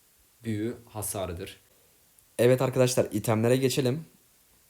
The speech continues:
Ee, kısa ve öz şekilde anlatacağım. Dediğim gibi çok detaya inmeyeceğim. Ee, detaylı video isterseniz ekstra bunu çekebilirim. Yorumlar kısmında belirtebilirsiniz. Şimdi gelelim Atlantis kargısı.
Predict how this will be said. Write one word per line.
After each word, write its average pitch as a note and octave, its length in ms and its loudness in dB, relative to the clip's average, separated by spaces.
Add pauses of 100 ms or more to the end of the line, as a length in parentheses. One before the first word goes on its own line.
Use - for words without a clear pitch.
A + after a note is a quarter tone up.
(500)
Ee, G2+ 400 0
kısa C#3 280 2
ve C#3 40 4
öz C3 220 4
şekilde B2+ 280 0
anlatacağım. A#2+ 500 0
Dediğim A2 300 0
gibi G2+ 240 -4
çok - 260 -8
detaya A2+ 340 0
inmeyeceğim. A#2 680 -4 (140)
Ee, G2 380 -2 (100)
detaylı A#2 440 0
video A2 220 -4
isterseniz B2 840 -4 (840)
ekstra A#2 580 0
bunu A#2+ 380 -4 (200)
çekebilirim. A2 640 -2
Yorumlar G2+ 420 -4
kısmında G2+ 380 -6
belirtebilirsiniz. G#2 840 -6 (560)
Şimdi C3+ 260 -4
gelelim C3+ 420 0 (400)
Atlantis G#2+ 560 -2
kargısı. F2+ 560 -4